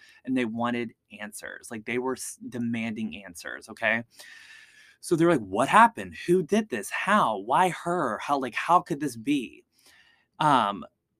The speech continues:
so due to what they found in the apartment complex, investigators began questioning her boyfriend, as well as the family members and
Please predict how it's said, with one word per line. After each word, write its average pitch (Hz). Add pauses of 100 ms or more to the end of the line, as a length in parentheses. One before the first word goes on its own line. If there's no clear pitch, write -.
so 156
due 143
to 190
what 180
they 151
found 123
in 127
the 143
apartment 120
complex, 165
investigators 131
began 117
questioning 110
her 113
boyfriend, 107 (120)
as 123
well 139
as 127
the 120
family 123
members 151
and 123